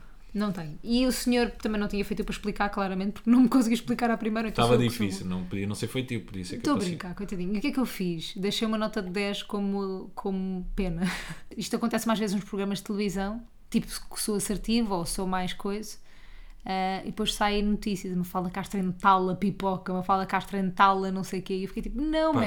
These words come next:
Speaker 1: tipo,
Speaker 2: estupidez,
Speaker 1: tu só
Speaker 2: não.
Speaker 1: eu, tu s-, tipo, eu tenho confiança com as pessoas para dizer as coisas que digo."
Speaker 2: E entretanto, depois discutimos
Speaker 1: Mas
Speaker 2: mais tarde, eh, um assunto
Speaker 1: Hum.
Speaker 2: que eu acho que é polémico, sabes?
Speaker 1: Hum.
Speaker 2: É aceitável tu pedires Uber Eats para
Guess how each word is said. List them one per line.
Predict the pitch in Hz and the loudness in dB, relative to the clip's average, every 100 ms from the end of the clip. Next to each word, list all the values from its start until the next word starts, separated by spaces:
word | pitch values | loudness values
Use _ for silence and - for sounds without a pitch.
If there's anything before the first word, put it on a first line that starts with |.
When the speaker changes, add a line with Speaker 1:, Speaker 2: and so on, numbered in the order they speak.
| 185 | 2
Speaker 1:
tipo, | 180 190 107 | 0 0 0
Speaker 2:
estupidez, | 95 95 | 0 0
Speaker 1:
tu | |
só | - 190 | 6 8
Speaker 2:
não. | 190 | 8
Speaker 1:
eu, | - | 4
tu | 226 277 | 0 0
s-, | 262 - - - | 0 -2 -6 -2
tipo, | 240 - | -2 0
eu | 247 | 0
tenho | 277 269 | 0 0
confiança | 277 269 277 277 | 2 4 4 4
com | 277 | 4
as | 277 | 2
pessoas | - 277 | 0 -2
para | 269 285 | 0 6
dizer | 269 226 262 | 8 10 8
as | 262 | 4
coisas | - 262 262 | 2 0 0
que | 226 | -2
digo." | 254 247 - - - - - - 110 | -2 -4 -10 -12 -14 -16 -16 -8 2
Speaker 2:
E | 120 | 4
entretanto, | 123 120 160 - | 4 4 2 2
depois | - 104 | 0 0
discutimos | - - - 110 98 | 2 -2 0 2 4
Speaker 1:
Mas | 101 | 4
Speaker 2:
mais | 113 - | 4 4
tarde, | 117 101 92 - | 2 2 0 -8
eh, | - 101 95 92 92 90 | -6 -4 -2 -2 -2 -2
um | 101 101 | 0 0
assunto | - - 92 90 - | 0 -2 -2 -4 -6
Speaker 1:
Hum. | 202 170 - | -6 -4 -6
Speaker 2:
que | - | -4
eu | 90 | -4
acho | 92 | -2
que | - | -4
é | |
polémico, | 90 92 90 87 80 - | -4 -2 0 0 -2 -6
sabes? | - 78 - - | -8 -10 -12 -2
Speaker 1:
Hum. | 202 175 156 - - - - - - - - - | 2 2 -2 -10 -20 -20 -20 -18 -18 -14 -12 -6
Speaker 2:
É | - | -2
aceitável | 139 - 113 117 110 | 0 0 0 0 0
tu | 107 | -4
pedires | - 104 95 98 | -6 -4 -2 -2
Uber | 101 98 | -2 -2
Eats | 92 - | -2 -4
para | - 98 87 82 92 | -4 -2 -4 -6 -10